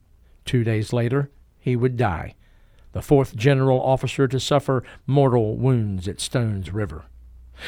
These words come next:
With a concentrated fire, Confederate pursuit slowed, and disorganized survivors clustered in the freezing water of the river and on both banks.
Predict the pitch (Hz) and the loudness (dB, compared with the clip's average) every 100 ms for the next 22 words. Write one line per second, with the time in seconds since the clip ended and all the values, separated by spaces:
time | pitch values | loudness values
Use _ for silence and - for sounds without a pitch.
0 | - 147 185 190 190 190 185 180 175 156 | -2 2 6 8 8 6 6 8 8 8
1 | 190 185 190 180 165 - 190 180 - 165 | 8 8 8 6 2 6 8 8 4 0
2 | 147 185 180 - - 190 180 123 87 82 | 4 4 4 -2 6 8 8 6 2 -4
3 | 69 - - - 127 127 151 175 165 175 | -10 -16 -18 -6 -2 2 6 6 6 6
4 | 170 165 156 156 147 165 160 151 143 131 | 6 6 6 6 8 8 8 6 2 0
5 | - - - 127 127 - 131 98 110 110 | -6 -12 4 6 6 2 0 0 -4 -4
6 | - 180 175 151 135 131 123 147 147 131 | 2 6 6 6 4 2 4 6 6 6
7 | 123 110 127 135 127 113 110 123 131 123 | 0 0 2 4 4 2 0 0 2 0
8 | 110 139 117 - 98 113 78 - - - | -2 -2 -2 -4 -2 -2 -4 -10 -10 -10